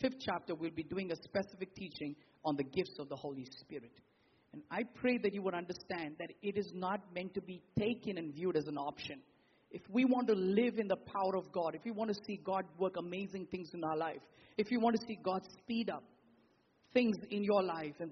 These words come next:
through your life, pray in tongues. When you don't know what to pray, pray in tongues. I have found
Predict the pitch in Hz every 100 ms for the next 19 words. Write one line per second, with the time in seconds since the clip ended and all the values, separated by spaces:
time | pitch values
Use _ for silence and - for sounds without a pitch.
0 | - 226 220 190 160 165 147 143 - -
1 | _ _ _ _ - - 170 165 131 -
2 | 131 123 - - - - _ _ _ _
3 | 190 220 247 - 262 269 285 277 277 269
4 | 269 262 214 175 147 - - 185 185 175
5 | 156 175 147 123 - - _ _ - 196
6 | 240 247 - 247 254 214 180